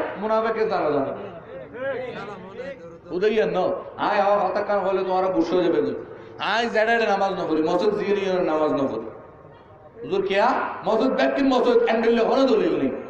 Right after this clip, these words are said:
কোরআন পড়ো। আল্লাহ মসজিদের চার ভাগে ভাগ করছে। ক ভাগে?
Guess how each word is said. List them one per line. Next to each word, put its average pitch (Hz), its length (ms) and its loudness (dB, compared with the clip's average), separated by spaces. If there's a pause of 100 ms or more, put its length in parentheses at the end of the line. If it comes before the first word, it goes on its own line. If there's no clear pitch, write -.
(1300)
কোরআন 220 300 2
পড়ো। - 460 0 (500)
আল্লাহ 220 260 2
মসজিদের 226 520 0
চার 214 160 2
ভাগে 214 180 2
ভাগ 196 160 0
করছে। 127 240 -6 (360)
ক 185 40 -2
ভাগে? 226 300 2